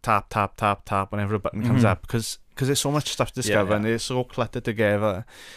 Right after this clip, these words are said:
Speaker 1: that you might not notice something, or you might skip through something. But I kept tapping it, and then I was discovering it, then unlocking it,
Speaker 2: Yeah.
Speaker 1: which I don't mind, 'cause I'm gonna do it all eventually, and they, they did quite generous with studs. But, uh, no, no.
Speaker 2: I think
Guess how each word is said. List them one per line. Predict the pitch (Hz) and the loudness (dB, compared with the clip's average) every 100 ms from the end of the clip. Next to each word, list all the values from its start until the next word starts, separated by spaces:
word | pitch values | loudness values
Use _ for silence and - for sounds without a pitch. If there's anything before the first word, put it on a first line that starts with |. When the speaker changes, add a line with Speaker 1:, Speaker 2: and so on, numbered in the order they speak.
| - _ | -20 _
Speaker 1:
that | 113 107 101 | -2 0 0
you | 123 | 0
might | 120 117 123 | 0 0 2
not | 113 | 2
notice | 110 107 104 113 - | 2 0 -2 -4 -2
something, | 107 98 110 101 | -4 -4 -4 -4
or | 104 104 | -2 -4
you | 104 | -2
might | 107 104 - | -4 -4 -10
skip | - - - | -8 -8 -8
through | - 113 | -6 -4
something. | 110 101 101 101 110 - - - | -4 -4 -4 -6 -6 -10 -20 -8
But | 123 | -4
I | |
kept | 131 127 | -2 0
tapping | - 123 123 117 | 2 2 2 -2
it, | 101 | -2
and | 101 | -4
then | 101 | -2
I | 104 | -2
was | 107 - _ _ _ _ _ | -4 -8 _ _ _ _ _
discovering | 110 - 127 117 104 | -8 0 0 2 0
it, | 95 90 107 | -2 -4 -2
then | 113 | 0
unlocking | 110 107 101 107 | 2 0 0 -2
it, | 113 | -2
Speaker 2:
Yeah. | 104 90 90 - | -2 -4 -8 -12
Speaker 1:
which | - | -2
I | 208 | 4
don't | 185 | 4
mind, | 110 104 110 | 4 2 0
'cause | 117 | 0
I'm | |
gonna | 113 107 | 0 0
do | 120 120 | 2 2
it | 107 | 4
all | 98 | 2
eventually, | 98 95 95 117 113 | 2 -2 -4 -4 -2
and | 107 | -2
they, | 110 | -2
they | - 117 101 | -4 -6 -6
did | 95 - | -8 -4
quite | 135 120 | -4 -2
generous | 107 98 107 - | -2 -2 -2 -4
with | 101 | -8
studs. | - 101 98 - - - - - - _ | -4 -4 -4 -10 -16 -18 -20 -20 -20 _
But, | 113 104 | -4 0
uh, | 101 101 101 104 - - | 0 0 -4 -10 -20 -20
no, | 92 - - - _ _ 143 | -18 -18 -20 -20 _ _ -12
no. | 113 82 - - - | -8 -8 -10 -20 -6
Speaker 2:
I | 120 | -6
think | - 135 131 - - | -4 -4 -4 -10 -18